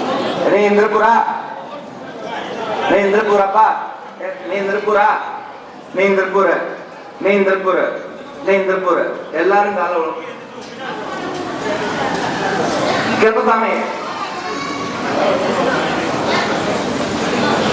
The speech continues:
ஒரு வியாபாரத்துக்காக கேட்க வந்திருக்கணும். இதே டெக்ஸ்டைல்ஸ் தொழில்.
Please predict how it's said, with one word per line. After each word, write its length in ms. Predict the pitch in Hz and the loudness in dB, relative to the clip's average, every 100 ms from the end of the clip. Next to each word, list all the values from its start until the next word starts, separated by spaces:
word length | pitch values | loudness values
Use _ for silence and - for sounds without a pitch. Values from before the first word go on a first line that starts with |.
| - - - - 180 | 2 2 2 2 2
ஒரு 140 | 196 196 196 202 165 | 2 2 0 2 4
வியாபாரத்துக்காக 840 | 208 247 285 285 277 247 226 220 | 6 4 4 2 0 -2 -2 -2
கேட்க 160 | 202 185 | -2 -4
வந்திருக்கணும். 400 | 170 147 139 - - - - - - - 262 294 302 254 269 302 294 277 269 254 247 - - - - 233 226 247 202 190 196 - - - - - - - - - - - - - - - 170 170 170 170 160 | -4 -6 -8 -10 -14 -16 -16 -16 -16 -10 -6 -4 -2 0 0 -2 -2 -2 -2 0 0 -2 -4 -4 -2 -2 0 0 2 2 2 0 2 2 0 0 -2 -2 -2 -2 -2 -2 0 0 2 2 2 0 0 2 4
இதே 140 | 214 220 220 | 4 4 4
டெக்ஸ்டைல்ஸ் 600 | 214 220 226 254 254 254 | 2 2 2 2 2 2
தொழில். 260 | 202 - | 0 0